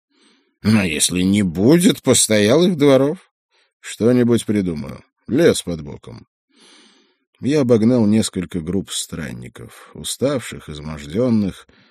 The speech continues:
но вдохновенно шагающих в Круса, точно околдованные. «Вера творит чудеса!» Проповедник с жадным любопытством рассматривал их лица.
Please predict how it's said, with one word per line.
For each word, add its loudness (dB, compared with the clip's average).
но 0
вдохновенно -2
шагающих -6
в -20
Круса, -4
точно -8
околдованные. -12
«Вера 6
творит 4
чудеса!» 0
Проповедник -4
с -6
жадным -2
любопытством -4
рассматривал -8
их -16
лица. -14